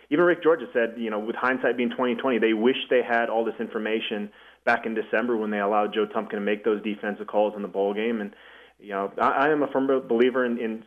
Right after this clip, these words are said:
some form of due process. So it, it's such a complicated situation. But, yeah, you, you absolutely, your heart breaks for the victim. Uh, obviously, if these allegations are true, had the O I C properly trained these guys, had DiStefano reported it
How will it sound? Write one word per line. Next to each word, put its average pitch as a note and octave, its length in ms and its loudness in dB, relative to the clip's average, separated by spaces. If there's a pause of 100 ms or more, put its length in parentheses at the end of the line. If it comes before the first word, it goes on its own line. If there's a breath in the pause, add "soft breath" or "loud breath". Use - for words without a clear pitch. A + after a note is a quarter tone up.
some C3 140 -2
form C3+ 220 2
of G#2 60 -2
due A2+ 100 0
process. A#2 520 0
So - 60 0
it, C3+ 240 2
it's C3 180 0
such F#3 140 0
a C3+ 60 0
complicated B2 720 0
situation. G#2+ 560 0
But, A#2+ 120 0
yeah, B2 120 4
you, C3+ 220 2
you D#3+ 280 2
absolutely, D3 540 0
your A#2 120 4
heart A#2+ 160 2
breaks A#2 280 2
for A2 60 -8
the G#2 100 -2
victim. A2 380 0 (380 loud breath)
Uh, - 60 -4
obviously, A2 500 0
if G#2+ 80 -4
these A2 160 -4
allegations G#2 600 0 (400 loud breath)
are G#2 200 2 (140)
true, A2 320 2 (380 loud breath)
had - 420 0 (480 soft breath)
the C#3+ 120 4
O D3+ 100 8
I D#3 160 2 (120)
C D3+ 200 0
properly C#3+ 480 0
trained C#3 320 0
these C3+ 140 0
guys, B2+ 380 4
had A#2 140 -2
DiStefano B2+ 840 0 (120)
reported C3 480 2
it - 200 -4